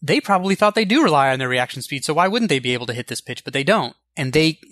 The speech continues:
her body movements are different. She's throwing underhand. The spin of the ball is totally different. So they're stripped of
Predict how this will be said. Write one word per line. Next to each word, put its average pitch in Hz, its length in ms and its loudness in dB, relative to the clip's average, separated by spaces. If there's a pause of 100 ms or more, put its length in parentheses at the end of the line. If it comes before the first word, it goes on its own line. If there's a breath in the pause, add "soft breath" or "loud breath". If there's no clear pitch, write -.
her 170 100 -2
body 185 280 2
movements 123 320 -6
are 113 60 -4
different. 113 320 -8
She's - 140 -8
throwing 117 260 -4
underhand. 156 600 0 (320 loud breath)
The 135 60 -4
spin - 280 0
of 110 100 -4
the 113 60 -6
ball 151 260 4
is 151 60 -4
totally 151 340 -2
different. 151 320 -2 (140 loud breath)
So - 140 -6
they're 180 120 2
stripped - 680 0
of 131 140 -6